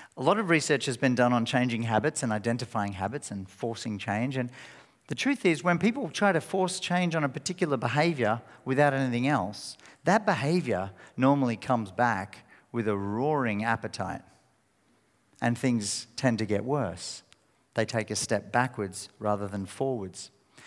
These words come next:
And no, that's not what Paul's suggesting here. What does he say? The renewing of your minds.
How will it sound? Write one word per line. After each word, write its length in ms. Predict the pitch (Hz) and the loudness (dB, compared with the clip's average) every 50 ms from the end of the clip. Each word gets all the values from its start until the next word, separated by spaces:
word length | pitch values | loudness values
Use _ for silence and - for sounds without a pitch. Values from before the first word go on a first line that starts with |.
| - - - | -20 -4 0
And 160 | 175 175 180 | 2 2 4
no, 220 | 202 226 214 185 165 | 6 6 6 6 4
that's 220 | 165 190 190 - | 4 2 2 2
not 220 | 196 208 240 262 247 | 2 2 2 2 2
what 220 | 208 202 208 - | 0 -2 -2 -2
Paul's 460 | - 185 175 175 175 165 - - - - - - | 2 4 4 4 4 2 -2 -6 -12 -14 -18 -10
suggesting 580 | - - - 160 139 185 208 196 - - 151 139 | -6 -4 -4 0 0 2 0 0 0 -2 -2 2
here. 260 | 123 131 117 110 120 - - - - - | 4 4 4 2 0 -4 -10 -20 -10 0
What 140 | - 180 214 | 4 4 4
does 100 | 226 180 | 4 4
he 100 | 208 196 | 2 0
say? 440 | 165 - 180 180 208 233 226 - - - - - _ _ - | 2 2 4 4 4 4 0 -2 -8 -18 -20 -20 _ _ 2
The 100 | 156 151 | 2 4
renewing 500 | 131 139 143 151 165 185 190 190 180 175 | 4 4 2 2 2 4 4 4 4 2
of 140 | 156 123 120 | 0 0 0
your 140 | 123 113 113 | 0 2 2
minds. 800 | 117 123 135 156 165 160 127 95 85 80 71 76 - - - | 2 0 0 0 0 0 0 -2 -4 -8 -10 -12 -14 -14 -16